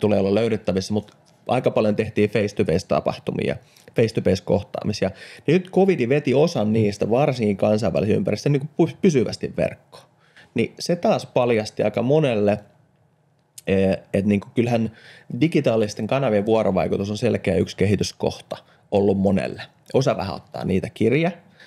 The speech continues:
ja on niin kuin kirinyt ja nyt ne, teet, se vetää etätapaamiset ynnä muut. Mut kyllä mä sanon, että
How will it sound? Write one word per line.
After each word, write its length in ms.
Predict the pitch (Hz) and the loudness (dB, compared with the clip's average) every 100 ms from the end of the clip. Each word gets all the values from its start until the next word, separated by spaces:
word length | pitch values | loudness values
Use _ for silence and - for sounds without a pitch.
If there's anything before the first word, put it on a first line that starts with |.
| - - | -20 -4
ja 160 | 98 - | -4 0
on 180 | 98 104 | 0 2
niin 100 | 98 | 0
kuin 120 | 95 | 0
kirinyt 380 | 120 135 139 120 | 0 2 2 0
ja 80 | |
nyt 160 | 113 110 | 0 -2
ne, 240 | 113 104 - _ | -2 -4 -6 _
teet, 180 | - 104 | -2 0
se 120 | - | 0
vetää 360 | 104 107 107 101 - - _ - | 0 0 0 0 -4 -20 _ -6
etätapaamiset 720 | 107 107 110 95 95 98 - | -2 -2 -2 0 0 0 -2
ynnä 140 | 80 | 0
muut. 420 | 98 135 135 135 - - - - - - | 2 2 2 0 -12 -20 -20 -20 -12 0
Mut 280 | 110 107 | 0 0
kyllä 180 | - 123 | 2 2
mä 80 | 113 | 2
sanon, 340 | 131 123 113 | 0 -2 0
että 360 | 107 107 - | 0 -2 -2